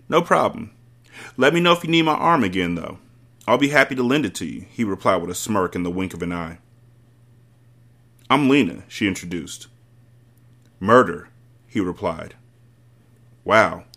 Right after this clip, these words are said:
that's quite a name," she stated. Murder smiled, but he didn't reply as he glanced at her sleeping son.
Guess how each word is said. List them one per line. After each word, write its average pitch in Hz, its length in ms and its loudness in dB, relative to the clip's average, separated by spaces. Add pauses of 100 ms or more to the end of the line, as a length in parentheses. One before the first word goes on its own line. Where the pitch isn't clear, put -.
(240)
that's 165 180 4
quite 131 220 4
a 127 60 4
name," 139 260 4
she 107 160 -6
stated. 80 400 -6 (1300)
Murder 131 260 8
smiled, 95 500 2 (220)
but 117 140 0
he 160 100 0
didn't 147 220 4
reply 107 340 4
as 98 160 2
he 120 80 0
glanced 107 380 -2
at 85 40 -10
her 92 60 -6
sleeping 95 400 -6
son. 87 380 -8